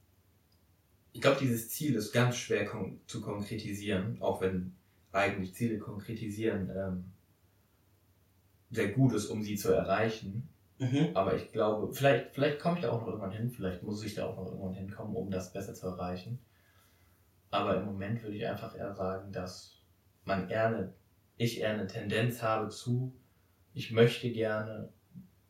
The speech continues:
Speaker 1: vielleicht auch dann weniger, muss nicht unbedingt sein, aber tiefere Beziehungen.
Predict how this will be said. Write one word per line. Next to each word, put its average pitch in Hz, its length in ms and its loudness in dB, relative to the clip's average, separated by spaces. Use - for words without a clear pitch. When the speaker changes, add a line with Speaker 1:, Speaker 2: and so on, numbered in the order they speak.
Speaker 1:
vielleicht - 280 4
auch - 60 -8
dann 101 220 -2
weniger, 127 720 0
muss 95 220 -8
nicht 101 120 -10
unbedingt 98 260 -8
sein, 101 180 -8
aber 92 280 -4
tiefere 120 540 -2
Beziehungen. 113 760 -4